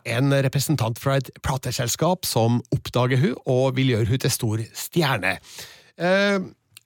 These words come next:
vi ser hvordan forholdet deres utvikler seg, eh, til noe stort og godt, men karrieren til Jackson er samtidig på vei utenfor, fordi han drikker mye alkohol, eh, han bruker litt narkotika,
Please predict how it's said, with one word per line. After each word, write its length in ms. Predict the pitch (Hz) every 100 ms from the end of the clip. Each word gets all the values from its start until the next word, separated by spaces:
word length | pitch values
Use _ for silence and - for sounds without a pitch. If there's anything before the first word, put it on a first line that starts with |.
| _ _
vi 100 | 175
ser 260 | 190 185 202
hvordan 380 | - 151 165 185
forholdet 460 | - 185 139 135 139
deres 300 | 156 175 -
utvikler 600 | - 135 131 147 131 156
seg, 460 | - 190 208 208 202
eh, 220 | 160 156
til 220 | 151 151 156
noe 560 | 147 131 143 147 151
stort 420 | 139 - 143 165 139
og 80 | 151
godt, 440 | 226 - - -
men 600 | - 131 139 180 233 175 110 - - - - _
karrieren 460 | - 160 185 143 151
til 120 | 170
Jackson 560 | 156 127 - 156 160 170
er 280 | - 143 143
samtidig 840 | - - 170 - 151 123 120 147 165 -
på 320 | - 160 165 160
vei 180 | 143 165
utenfor, 520 | 170 - 143 - 277
fordi 320 | - 175 139 131
han 320 | 143 147 147
drikker 280 | 135 131 127
mye 140 | 127
alkohol, 580 | 131 120 131 165 240 294 175 -
eh, 480 | 165 143 143 143 139
han 180 | 135 131
bruker 240 | 127 131
litt 140 | 135
narkotika, 580 | 139 - 117 123 165 208